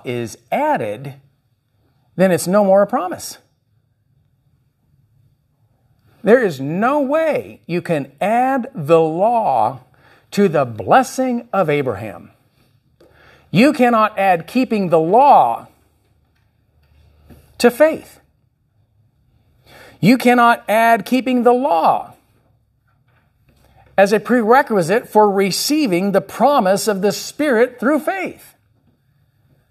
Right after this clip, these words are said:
I mean,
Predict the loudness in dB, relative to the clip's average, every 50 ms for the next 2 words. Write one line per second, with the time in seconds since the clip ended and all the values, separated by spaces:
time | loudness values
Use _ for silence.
0 | _ _ _ _ _ _ _ _ _ _ _ _ _ _ _ _ _ _ _ _
1 | _ _ _ _ _ _ _ _ _ _ _ _ _ _ _ _ _ _ _ _
2 | _ _ 0 0 0 0 -2 -4 -6 -12